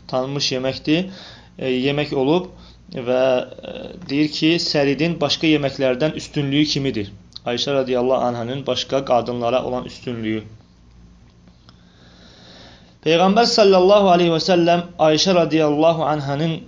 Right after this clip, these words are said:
günündə, onun evində və Pe-, Ayşə radiyallahu anhənin sinəsinə söykənərək, e,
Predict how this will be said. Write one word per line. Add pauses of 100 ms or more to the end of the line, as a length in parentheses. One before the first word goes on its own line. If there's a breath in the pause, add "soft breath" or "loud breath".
(560)
günündə, (560)
onun
evində (1600)
və (1500)
Pe-,
Ayşə
radiyallahu
anhənin
sinəsinə
söykənərək, (880 loud breath)
e,